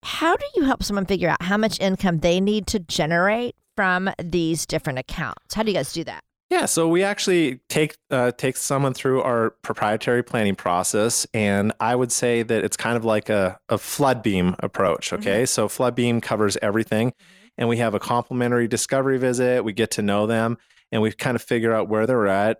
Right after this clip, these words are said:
Speaker 2: and then we go to Spotlight. And Spotlight is, "All right, let's get really focused now on, on things that you really need." And, you know, when someone kind of puts pencil to paper and they say, "Okay, I think that I would like no less than this amount each month."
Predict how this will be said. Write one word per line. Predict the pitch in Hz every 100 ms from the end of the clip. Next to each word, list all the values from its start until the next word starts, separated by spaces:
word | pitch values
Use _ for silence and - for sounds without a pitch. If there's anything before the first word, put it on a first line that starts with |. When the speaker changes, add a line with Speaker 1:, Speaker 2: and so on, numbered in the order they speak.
| -
Speaker 2:
and | 117
then | 135 160
we | 143
go | 127 120 120
to | - 120 110 107
Spotlight. | 98 - - 135 117 92 78 - -
And | - 110
Spotlight | - 143 127 117 110
is, | 101 -
"All | 160
right, | 165 151
let's | 160 -
get | 165 -
really | 127 139 139
focused | 131 - 151 160 117 -
now | 107 101 104 123
on, | 117 110 104 - _ _ _ 117
on | 113
things | - 131 127
that | 123
you | 117 107
really | 107 131 127 113
need." | 107 113 139
And, | 104 92
you | 107
know, | 107
when | 107
someone | - 117 113
kind | - 110
of | -
puts | 107 -
pencil | - 110 113
to | 104
paper | - 104 101 113
and | 110
they | 104
say, | - 107
"Okay, | 135 - 135 143 - - - -
I |
think | 117 143 139 -
that | 123 113 -
I | 113
would | 113 113
like | 110 104 -
no | 113 107
less | 104 101 -
than | 95
this | 110 -
amount | 123 120 123
each | 120 117 -
month." | 110 117 131 -